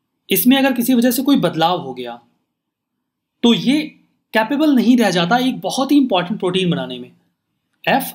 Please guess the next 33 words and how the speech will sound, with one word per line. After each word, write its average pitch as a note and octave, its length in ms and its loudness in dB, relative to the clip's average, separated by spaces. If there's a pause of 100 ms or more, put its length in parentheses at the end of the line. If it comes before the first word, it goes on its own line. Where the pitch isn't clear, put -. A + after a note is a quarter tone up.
(120)
एम G#3+ 220 -4
आर F#3 160 0
वन G#3 160 -4
जीन F#3 220 -4
का G#3+ 140 0
काम D#3 240 -4
ये D3 280 -4
है C#3+ 160 -6
कि F#3+ 220 -10
ये F#3+ 160 2 (200)
एफ़ B3 280 -2 (160)
एम G#3+ 320 0
आर E3+ 240 0
पी F#3+ 240 0 (720)
प्रोटीन B3 440 6
को C4 160 2
क्रिएट G3 360 0
करे। - 260 -10 (800)
ये A3 120 2
जो D4+ 120 0
प्रोटीन A3 400 0
होता F3+ 260 0
है F3+ 200 0
ये G#3 160 -2
हमारे F3 340 0
ब्रेन G#3+ 360 0
के A#3 120 2
डेवलपमेंट E3 560 -4
में B3 100 2
बहुत F#3+ 260 -2
ही C4 60 4 (160)
की A#3+ 140 6 (100)
कंपोनेंट E3+ 480 -2